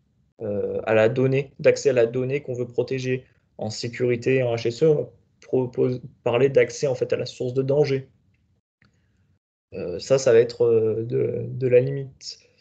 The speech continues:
Euh, on va parler des signaux faibles, parce que du coup, avec de l'incertitude, on peut, euh, quand on a, quand on voit, euh, euh, par exemple, les ports dans le monde qui ferment,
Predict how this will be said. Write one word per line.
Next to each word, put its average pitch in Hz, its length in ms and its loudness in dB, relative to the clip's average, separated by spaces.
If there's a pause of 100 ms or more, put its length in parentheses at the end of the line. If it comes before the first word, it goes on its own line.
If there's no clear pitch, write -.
(400)
Euh, 117 160 6
on 107 100 2
va 113 100 2
parler 110 220 -2
des 117 80 -2
signaux 143 300 0
faibles, 135 340 0 (220)
parce - 180 -10
que - 80 -8
du 113 280 -6
coup, 147 200 2
avec 123 160 0
de 120 100 -2
l'incertitude, 120 640 -2
on 131 120 0
peut, 127 640 0
euh, 120 80 -2
quand 127 200 2
on - 20 2
a, 117 260 2 (220)
quand 123 100 0
on 123 160 4
voit, 131 380 6
euh, 120 480 -2 (880)
euh, 101 320 0
par 101 140 -2
exemple, 113 320 0
les 123 100 2
ports 131 340 4
dans 123 160 4
le 123 60 -2
monde 131 280 -4
qui - 160 -14
ferment, 143 680 0